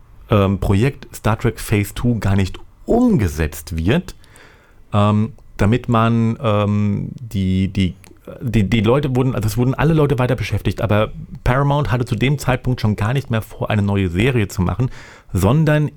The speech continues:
eben den Film Star Trek The Motion Picture. Der kam dann nämlich seit neunzehnhundertneunundsiebzig in die Kinos, war ein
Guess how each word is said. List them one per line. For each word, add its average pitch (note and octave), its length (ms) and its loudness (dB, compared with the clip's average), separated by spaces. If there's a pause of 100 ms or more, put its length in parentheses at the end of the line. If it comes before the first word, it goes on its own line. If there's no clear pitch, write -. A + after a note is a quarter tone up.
eben A#2+ 520 2
den G#2 220 0
Film A2 540 2 (220)
Star G2 320 -2
Trek G2 260 -2 (100)
The G2 80 4
Motion F2 640 2 (100)
Picture. - 500 -2 (640)
Der F#2 160 4
kam A2 220 2
dann A2 100 4
nämlich G2 160 0
seit G2+ 140 0
neunzehnhundertneunundsiebzig F#2+ 1160 0
in G2 100 0
die D#2 80 -4
Kinos, F3+ 520 2 (480)
war A#2 440 2 (320)
ein A2+ 200 2